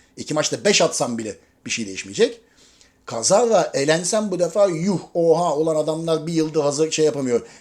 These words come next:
resmi maç yapamıyor, bu adamla elendin denecek. Şimdi bu bir. İki, Ukrayna-Rusya savaşı yüzünden böyle dünyada haklı nedenlere de dayanan bir Ukrayna sempatisi oldu.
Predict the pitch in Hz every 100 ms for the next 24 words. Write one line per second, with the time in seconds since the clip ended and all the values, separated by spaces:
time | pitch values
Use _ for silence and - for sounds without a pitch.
0 | 135 147 151 151 156 156 131 160 170 156
1 | 156 165 180 170 143 123 110 92 _ 95
2 | 107 214 277 _ - 185 240 285 - -
3 | _ _ _ _ 156 143 214 135 - _
4 | _ _ _ _ _ _ _ _ _ 147
5 | - 170 208 214 185 202 - 180 185 190
6 | 202 208 165 185 214 190 185 190 160 135
7 | 160 190 196 196 214 220 - _ _ _
8 | _ _ _ - - - - - - 220
9 | 226 226 214 180 160 151 143 139 135 135
10 | 127 190 285 233 247 208 - 254 233 202
11 | 165 135 120 113 - 107 90 -